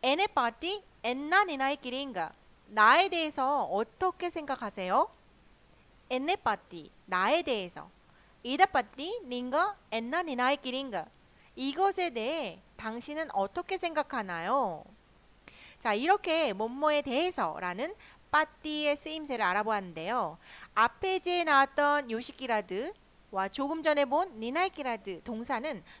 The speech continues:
똑같이 생각하다라는 의미의 동사입니다.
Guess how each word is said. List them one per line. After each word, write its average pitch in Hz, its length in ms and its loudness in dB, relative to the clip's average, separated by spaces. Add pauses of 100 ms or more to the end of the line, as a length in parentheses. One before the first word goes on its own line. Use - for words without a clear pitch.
똑같이 370 720 -2 (180)
생각하다라는 294 1600 0
의미의 233 420 -4
동사입니다. 175 640 -12